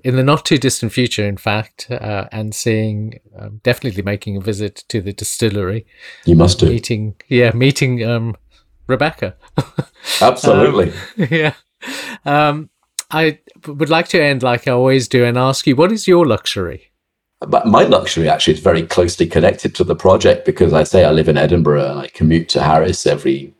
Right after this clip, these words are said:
Speaker 2: week, and I've been doing so for ten years. But latterly, my wife and I have bought a small croft house on the south of the island, and we've spent three years renovating it. And literally, I've just come back from three weeks there with my wife,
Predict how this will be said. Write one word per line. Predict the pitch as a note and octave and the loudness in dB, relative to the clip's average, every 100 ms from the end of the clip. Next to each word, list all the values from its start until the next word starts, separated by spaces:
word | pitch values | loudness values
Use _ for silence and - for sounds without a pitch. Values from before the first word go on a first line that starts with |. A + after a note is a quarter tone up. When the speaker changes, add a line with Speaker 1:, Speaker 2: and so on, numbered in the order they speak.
| _ | _
Speaker 2:
week, | D2+ D2+ - | 0 0 0
and | - C#2 | -2 -2
I've | C#2+ | 0
been | D#2 | 0
doing | C#2+ D#2 D#2+ | 4 4 2
so | - C#2+ | 0 -2
for | - | -2
ten | - D#2 C#2+ | -4 -2 0
years. | D2+ D2 C#2+ C2 | 0 2 0 -2
But | - D#2+ - _ _ _ _ - | 0 -2 -2 _ _ _ _ -2
latterly, | F2 G2+ G2 G2+ E2 D2 | 2 2 4 2 4 2
my | D2+ | 0
wife | D2 D2 D2 | 0 -2 -2
and | D#2+ | -6
I | C#2+ | -6
have | C#2+ | -4
bought | - D#2+ - | 0 0 -2
a | |
small | - E2 D2 D2 | -2 0 0 0
croft | D#2+ - - | -2 -2 -2
house | D2+ D2 - | -2 -2 -4
on | - | -2
the | C#2+ | -2
south | - C#2 - | 0 -2 -2
of | - | -2
the | C#3+ | 2
island, | - D3 D3 A#2+ - _ | 2 2 0 -4 -12 _
and | - D2 | -14 -10
we've | - | -6
spent | - D#2+ - | 0 0 2
three | E2 D2 | 2 4
years | C#2+ C#2 - | 4 2 2
renovating | C2+ C#2+ C#2+ D2 - C2+ | 2 2 2 0 0 -4
it. | - _ _ _ _ _ _ _ _ _ | -6 _ _ _ _ _ _ _ _ _
And | F2 E2 E2+ F2 - _ - | 2 2 2 0 -6 _ 2
literally, | F#2 G2 F#2+ F2 D#2 F2 | 4 4 4 2 2 0
I've | D#2+ | 2
just | F#2 F2+ | 2 2
come | - D#2 | 0 2
back | D#2 D2+ - | 2 2 -2
from | - D2+ | -6 -6
three | D2 - F2 D#2+ | -6 2 4 4
weeks | D#2+ D#2 - - | 2 0 -6 -2
there | - C#2 C#2+ D2 | 0 0 -4 2
with | F3 - - | 2 2 0
my | - | 2
wife, | C#2 C2+ D#2+ - | 2 0 -4 -8